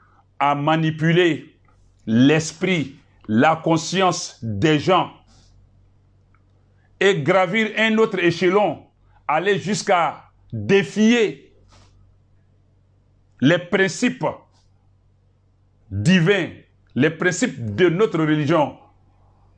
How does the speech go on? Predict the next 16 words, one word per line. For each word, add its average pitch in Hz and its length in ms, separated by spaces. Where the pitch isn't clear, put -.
jusqu'à 190 720
tourner 214 760
à 175 140
la 180 140
dérision 190 840
les 170 200
symboles 208 760
de 160 100
l'islam, 147 560
quand 151 160
cela - 960
survient, 117 760
ça - 360
interpelle 107 680
plus 131 220
d'un. 104 280